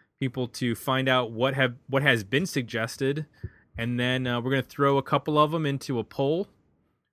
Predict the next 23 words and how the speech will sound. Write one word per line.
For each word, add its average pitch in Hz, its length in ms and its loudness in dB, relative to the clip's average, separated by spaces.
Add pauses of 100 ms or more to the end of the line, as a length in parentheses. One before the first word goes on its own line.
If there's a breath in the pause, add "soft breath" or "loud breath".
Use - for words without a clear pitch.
(160)
at 110 160 -6
Patreon, 165 680 -2 (640)
and 120 160 -2
we're 123 60 -2
gonna 131 140 2
let 131 100 4
our 131 80 6
patrons 147 760 -2 (180)
pick - 240 -4
one 151 100 -4
of 156 60 -4
those 156 200 -2
records. 143 480 -2
So 120 480 0 (520 soft breath)
they're, 147 260 0 (120)
they're 156 300 4
coming 170 400 0
in 170 200 0
from 120 340 -4
all 151 180 2
over 190 180 0
the 180 100 -2
place 190 500 -2